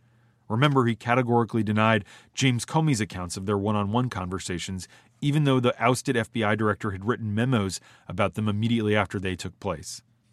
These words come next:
Because Trump always wants the last word, he tweeted about Corker last night for a fourth time. He wrote, quote,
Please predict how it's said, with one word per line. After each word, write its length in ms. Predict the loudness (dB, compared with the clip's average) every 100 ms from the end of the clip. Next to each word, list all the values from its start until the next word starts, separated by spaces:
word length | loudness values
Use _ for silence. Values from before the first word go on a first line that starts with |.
| _ -2
Because 320 | 2 2 2
Trump 260 | 2 0 2
always 320 | 2 4 4
wants 280 | 2 0 0
the 100 | 2
last 340 | 4 2 0
word, 360 | -2 0 -2 -6 _ _ _ -2
he 140 | -2
tweeted 340 | 0 0 2 4
about 240 | 2 0
Corker 320 | -2 -2 0
last 280 | 2 2 0
night 160 | -2 -2
for 160 | -2
a 60 | -2
fourth 360 | 2 2 0 0
time. 440 | -2 0 -4 -14 _ _ _ _
He 100 | 2
wrote, 300 | 6 6 4 -4
quote, 320 | 2 2 0